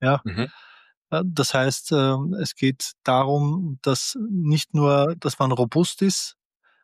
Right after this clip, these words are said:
Speaker 1: sondern dass man halt tatsächlich und, äh, und die, die Grund-, und die Natur grundsätzlich ist antifragil. Ähm, also, u-, um das noch mal zu erklären, was heißt Antifragilität? Wenn man's jetzt in Bilder fassen würde,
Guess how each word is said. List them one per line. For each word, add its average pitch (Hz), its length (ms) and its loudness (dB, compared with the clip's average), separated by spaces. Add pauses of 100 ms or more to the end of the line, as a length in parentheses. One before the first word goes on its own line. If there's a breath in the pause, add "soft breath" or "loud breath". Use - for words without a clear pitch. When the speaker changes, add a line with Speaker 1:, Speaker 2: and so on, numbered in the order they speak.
Speaker 1:
sondern 135 440 0
dass - 220 -2
man 135 240 2
halt 123 380 -2
tatsächlich 139 520 -2
und, 139 220 -4
äh, 196 60 0
und 170 340 -4
die, 135 240 -4
die 131 200 -4
Grund-, 165 240 0
und 135 200 -4
die 147 80 4
Natur 151 520 2
grundsätzlich 143 760 0
ist 147 160 -4
antifragil. 131 800 -2 (720 loud breath)
Ähm, 127 580 0 (120)
also, 131 300 2
u-, 185 420 -4
um 131 180 -2
das - 180 -4
noch 135 100 0
mal 127 120 0
zu - 140 -2
erklären, 131 420 0
was - 160 -2
heißt 143 240 0
Antifragilität? 147 1000 0 (400 loud breath)
Wenn 127 120 0
man's 135 140 -2
jetzt 127 200 -2
in 123 140 -4
Bilder 160 320 4
fassen 143 460 0
würde, 147 340 6